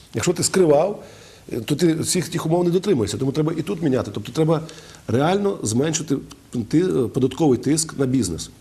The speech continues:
І тоді ми побачимо інвестиції, е, і в Рівне,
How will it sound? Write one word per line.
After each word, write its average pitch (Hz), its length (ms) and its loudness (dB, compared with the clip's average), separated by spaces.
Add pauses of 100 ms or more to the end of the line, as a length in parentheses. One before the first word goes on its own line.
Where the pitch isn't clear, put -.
(120)
І - 40 -12
тоді 117 200 0
ми 190 80 -4
побачимо 160 520 -2 (100)
інвестиції, 139 680 0 (560)
е, 92 300 -2 (100)
і 190 260 0 (840)
в 139 80 2
Рівне, 147 500 0